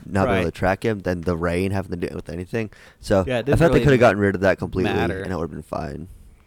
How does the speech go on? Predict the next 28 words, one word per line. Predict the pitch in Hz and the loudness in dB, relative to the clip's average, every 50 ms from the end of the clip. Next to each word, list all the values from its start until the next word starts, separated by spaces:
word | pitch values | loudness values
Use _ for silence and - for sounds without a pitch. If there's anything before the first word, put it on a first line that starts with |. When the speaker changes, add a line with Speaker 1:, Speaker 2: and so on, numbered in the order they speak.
| _ _ _ _ _ _ _ _ _ _ _ _ _ _ _ _ _ _ _ _ _ _ - | _ _ _ _ _ _ _ _ _ _ _ _ _ _ _ _ _ _ _ _ _ _ -20
Speaker 1:
Yeah, | - - - - _ _ _ - | -18 -18 -18 -20 _ _ _ -12
I | 95 85 | -12 -12
agree | 80 - - - | -10 -12 -14 -16
with | - - | -12 -12
that. | 87 78 - - _ - _ _ _ - 92 | -12 -12 -12 -18 _ -20 _ _ _ 0 2
Um, | 95 90 80 - - _ - - | 2 2 2 -2 -16 _ -2 2
I | - 113 | 4 6
like | 123 147 - | 6 6 4
that | 190 170 | 2 0
the | 143 143 | 2 4
way | 131 123 120 | 4 6 6
they, | 113 107 101 - | 6 6 4 2
they | - - 98 | 0 -2 -4
jump | 92 - 104 98 - | -2 -2 -4 -4 -4
from | - 98 90 | -6 -10 -8
time. | - 101 92 85 87 95 95 92 | -4 -2 -2 0 -2 -2 -6 -6
So | - - 92 90 - - - _ | -2 -2 -2 -2 -2 -8 -16 _
after | - 104 107 101 - - 104 101 | 2 2 2 2 2 0 0 0
Anthony | 85 92 90 98 90 90 | 0 0 -2 -4 -4 -4
Mackie | 90 87 90 - 92 85 | -4 -4 -4 -6 -8 -10
kinda | - 90 87 92 | -8 -6 -6 -6
is | 82 87 | -6 -8
like, | 85 _ | -10 _
"Forget | - - 95 90 98 92 | -6 -6 -4 -2 -2 -2
about | 92 87 92 87 90 87 | 0 2 4 4 4 4
her," | 87 87 87 85 87 - | 2 0 -2 -2 -4 -2
whatever, | - 95 90 85 80 85 85 85 - _ _ _ _ _ _ _ _ - | -2 0 0 0 -2 -2 -4 -6 -6 _ _ _ _ _ _ _ _ -6
uh, | - 87 85 80 73 - | -4 -2 -2 -2 -2 -4